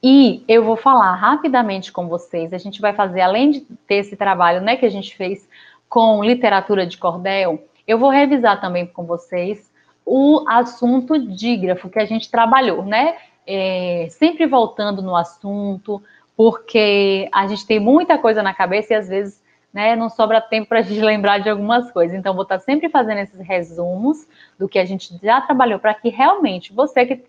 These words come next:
está assistindo assiduamente às nossas aulas aprendam.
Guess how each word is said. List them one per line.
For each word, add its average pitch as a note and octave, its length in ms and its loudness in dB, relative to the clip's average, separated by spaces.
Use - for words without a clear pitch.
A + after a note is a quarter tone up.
está G3+ 440 0
assistindo G3+ 580 -6
assiduamente A#3 720 -4
às F#3+ 40 -14
nossas F3+ 380 -6
aulas E3 340 0
aprendam. G3+ 840 -2